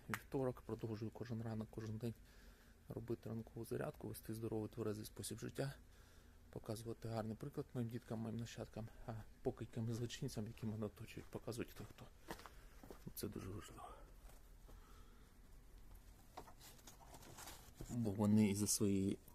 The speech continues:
безнаказаності продовжують знущатися, робити те, що роблять, знущатися над тими людьми, які з ними не згодні, і заважають їм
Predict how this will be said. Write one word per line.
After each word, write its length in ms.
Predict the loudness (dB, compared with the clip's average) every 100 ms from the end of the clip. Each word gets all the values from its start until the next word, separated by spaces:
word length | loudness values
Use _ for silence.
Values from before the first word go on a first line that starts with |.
| 0
безнаказаності 1000 | 6 8 8 10 12 12 12 12 8 0
продовжують 720 | 4 10 12 12 12 12 0 -8 -10 2 2 2 -8 -14 -14 -14 -14 -12 0
знущатися, 800 | 2 4 4 2 4 4 4 2 0 -4 -2 -2 -2 -14 -14 -16 -6 -2 -2 -4 -16 -16 -16 -6 6
робити 420 | 6 8 6 4
те, 180 | 6 6
що 280 | 6 2 0 0
роблять, 520 | 8 8 10 6 4 -8 -14 -18 -14 -10 -10 -10 -8 -6
знущатися 680 | -2 -2 -2 -4 -2 -4 -4
над 140 | -4
тими 360 | -4 -2 0 2
людьми, 320 | 2 0 0 -4 -8
які 300 | -10 -4 -6 -6 -14 -12 -10 -10 -10 -10 -12 -4 -2
з 80 | 0
ними 260 | -2 -2 -2
не 360 | -2 -4 -4
згодні, 440 | -4 -2 -2 -2 -6 -8 -16 -18 -18 -18 -16 -16 -16 -16 -10
і 60 | -4
заважають 680 | -2 -2 -2 0 0 -2
їм 100 | -6